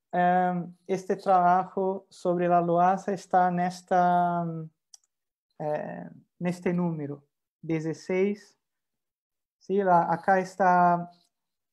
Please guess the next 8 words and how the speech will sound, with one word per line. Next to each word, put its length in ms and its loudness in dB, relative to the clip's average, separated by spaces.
dezembro 540 -4
de 320 2
dois 320 -4
mil 160 -2
e 40 -4
dezoito, 680 -6
¿ya? 340 -6
Eh, 280 -6